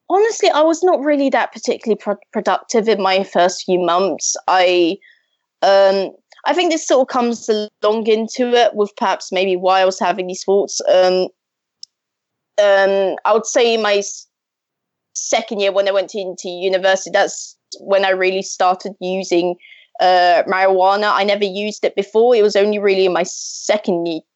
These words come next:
time when I went to university. So I really sort of started overusing it a lot. And a lot of the times I would – just, I, 'cause I still had to pay for my,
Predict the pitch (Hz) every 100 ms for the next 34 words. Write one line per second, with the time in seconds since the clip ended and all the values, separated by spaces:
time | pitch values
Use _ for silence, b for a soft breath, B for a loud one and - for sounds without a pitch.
0 | _ - 175 165 156 160 165 - 175 165
1 | 175 190 - 175 - 71 101 185 b b
2 | b - 208 214 214 208 208 - 196 -
3 | - 185 180 _ _ 180 - 175 - _
4 | _ _ _ _ - 202 196 196 196 202
5 | 202 208 202 139 214 247 277 - - 180
6 | 196 190 185 - _ 202 226 208 214 208
7 | 185 185 175 - 180 180 180 175 - _
8 | _ _ _ _ 202 - - - - 233
9 | - - 285 277 269 - 262 247 220 262
10 | - 214 233 233 208 202 202